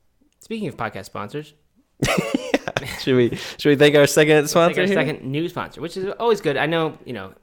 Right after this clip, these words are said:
Speaker 1: ads are ads, but these sponsors are super important, and, uh, I love that we have two.
Speaker 2: Yeah,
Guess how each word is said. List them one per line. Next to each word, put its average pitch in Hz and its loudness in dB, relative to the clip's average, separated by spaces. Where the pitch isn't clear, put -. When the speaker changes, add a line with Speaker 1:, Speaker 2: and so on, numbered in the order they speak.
Speaker 1:
ads 147 -2
are 135 -2
ads, 113 -2
but 104 -8
these 165 -6
sponsors 151 -2
are 135 -6
super 147 -8
important, 117 -6
and, 101 -10
uh, 92 -8
I 98 -10
love 110 -10
that 110 -10
we 131 -6
have 147 -8
two. 247 -8
Speaker 2:
Yeah, 180 2